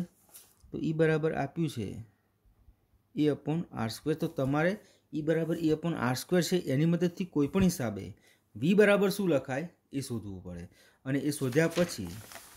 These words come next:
અહીંયા તમે વી આર વન અને વી આર ટુ લખી શકશો. તો હવે આપણે આ મુદ્દાને સ્ટાર્ટ કરીએ. આપણો ટાર્ગેટ છે ક્યુ વન ખબર છે, ક્યુ ટુ ખબર છે, આ તો આખું આપણને ખબર છે માઇનસ પોઇન્ટ સાત. ખાલી વી આર વન છે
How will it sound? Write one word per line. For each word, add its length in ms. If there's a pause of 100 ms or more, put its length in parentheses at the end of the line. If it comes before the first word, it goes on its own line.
(760)
અહીંયા 280
તમે 320
વી 180
આર 160
વન 180 (120)
અને 160
વી 180
આર 120
ટુ 160 (280)
લખી 240
શકશો. 360 (380)
તો 120
હવે 180
આપણે 220
આ 40
મુદ્દાને 380
સ્ટાર્ટ 360
કરીએ. 180
આપણો 220
ટાર્ગેટ 480
છે 160 (520)
ક્યુ 200
વન 140
ખબર 320
છે, 200 (500)
ક્યુ 160
ટુ 140
ખબર 320
છે, 200 (540)
આ 80
તો 120
આખું 220
આપણને 240
ખબર 260
છે 100
માઇનસ 360
પોઇન્ટ 240
સાત. 260 (460)
ખાલી 180
વી 340 (120)
આર 200
વન 220
છે 200